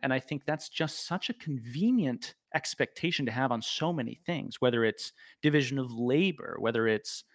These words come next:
um, you know, work-life balance, right? Whether or not it's service versus real life. Um, and, and I don't think it needs to be cast out completely, but I do wanna make it very clear that I believe it's an illusion. I don't think it's,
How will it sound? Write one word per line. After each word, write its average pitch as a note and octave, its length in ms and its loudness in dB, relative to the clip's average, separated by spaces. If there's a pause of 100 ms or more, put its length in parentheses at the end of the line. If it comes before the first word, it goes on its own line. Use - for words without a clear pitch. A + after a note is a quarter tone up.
(240)
um, A2+ 420 0
you B2 120 0
know, A2+ 360 0
work-life C3 1600 2
balance, F2+ 520 0
right? A#2+ 200 6
Whether A#2+ 200 4
or A#2+ 40 2
not A#2+ 180 2
it's - 140 0
service C3 560 0
versus A#2 640 -4 (300)
real E3+ 180 6
life. G#2 420 -4 (340)
Um, A#2+ 440 2 (800)
and, C3 420 2
and C#3+ 100 2
I C#3 40 4
don't F3+ 160 4
think G3+ 160 -4
it G3 80 -4
needs D3+ 200 -4
to - 80 -8
be B2+ 100 0
cast - 480 -2
out C#3 240 -2
completely, B2+ 460 -4
but A#2 160 2
I A2 80 4
do C3 280 0
wanna D3 220 2
make B2 240 0
it A2+ 80 -4
very A2+ 200 2
clear A2+ 180 0
that G#2+ 100 2
I B2+ 140 6
believe B2+ 260 4
it's G#2 140 -6
an G#2 60 -2
illusion. A2+ 520 0
I A#2+ 60 0
don't A#2+ 180 2
think A#2 240 -4
it's, - 240 -6